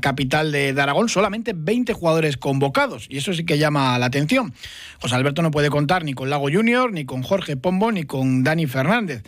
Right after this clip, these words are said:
Viaja Juan Gutiérrez, viaja Geray Cabanzón y Mario García, pero solamente veinte jugadores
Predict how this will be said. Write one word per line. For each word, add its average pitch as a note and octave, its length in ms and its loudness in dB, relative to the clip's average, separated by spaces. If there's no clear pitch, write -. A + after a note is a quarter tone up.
Viaja C3 420 0
Juan C#3+ 200 0
Gutiérrez, G3+ 500 0
viaja C3+ 360 -6
Geray C3+ 240 2
Cabanzón C#3+ 480 2
y C#3 180 -2
Mario C3+ 220 2
García, B2 280 0
pero C3+ 100 -4
solamente D#3+ 460 2
veinte F#3 320 0
jugadores E3 580 0